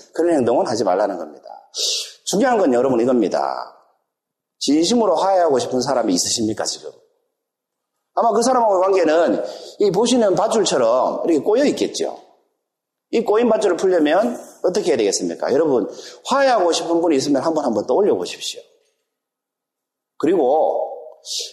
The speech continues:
그 사람을 상대로 이렇게 하겠다고 마음을 한번 먹어보십시오. 그 사람이 나한테 한 나쁜 행동, 과거는 잊어버리겠다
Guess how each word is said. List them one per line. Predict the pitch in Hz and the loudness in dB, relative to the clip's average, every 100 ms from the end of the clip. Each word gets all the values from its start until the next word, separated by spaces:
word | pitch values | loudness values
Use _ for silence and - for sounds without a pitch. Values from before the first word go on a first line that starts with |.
| _ | _
그 | - 220 | 0 0
사람을 | 233 240 240 202 175 | 2 0 0 2 2
상대로 | 160 147 165 | 0 2 2
이렇게 | 180 277 220 | 2 2 0
하겠다고 | 190 175 175 147 127 | 0 0 0 0 0
마음을 | 110 202 226 | 0 0 0
한번 | 143 123 | 0 0
먹어보십시오. | 120 113 90 - - 71 57 _ _ _ _ _ _ _ _ _ _ _ _ _ _ - | 2 0 -2 -4 -8 -8 -14 _ _ _ _ _ _ _ _ _ _ _ _ _ _ -4
그 | - | 0
사람이 | 208 202 147 | 2 2 2
나한테 | 127 160 143 | 2 0 -2
한 | 143 180 240 - - _ _ | 0 0 -2 -6 -16 _ _
나쁜 | - - 143 | -8 -4 -2
행동, | 151 135 127 208 - - - | 0 2 0 -2 -8 -14 -8
과거는 | 113 139 156 196 170 | -2 0 2 0 0
잊어버리겠다 | 98 110 156 139 101 78 67 60 | -2 0 0 0 -2 -6 -8 -10